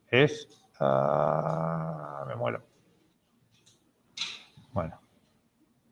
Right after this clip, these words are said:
Yo qué sé. Ahí, bueno, es que se me pira. Quería ponerla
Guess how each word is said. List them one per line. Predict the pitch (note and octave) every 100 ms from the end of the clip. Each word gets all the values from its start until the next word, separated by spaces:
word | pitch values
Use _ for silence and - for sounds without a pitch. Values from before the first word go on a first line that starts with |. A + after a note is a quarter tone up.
| _ _ _ _ _ _ _ _ - - - - - - _ _ _ _ -
Yo | G2+
qué | C#2+
sé. | - -
Ahí, | F#2+ F#2+ G#2
bueno, | - - -
es | -
que | -
se | G#2+
me | E2
pira. | E2 E2+ - - _ - - - - - - - - -
Quería | - G2+ G#2+
ponerla | G#2+ A2 G#2 G#2+ G#2+ G#2 G#2 G#2